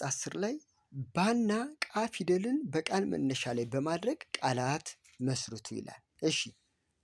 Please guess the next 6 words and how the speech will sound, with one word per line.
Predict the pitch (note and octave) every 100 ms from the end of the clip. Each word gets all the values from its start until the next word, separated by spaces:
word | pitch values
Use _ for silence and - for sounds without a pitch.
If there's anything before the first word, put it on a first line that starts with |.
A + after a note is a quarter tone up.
| _ _ -
ባ | D#3+
በሚለው | D#3 D3+ D3+ G#3
መስርቱልኝ። | G3+ C#3+ - - - - _ _ _ _ _ _ _
ባ | - D#3 C#4 - _ _ -
እ | D3+ A#2 _ _ _ _ _ _ _
ባቄላ | A#2 A#2 A#2+ A#2 - F3+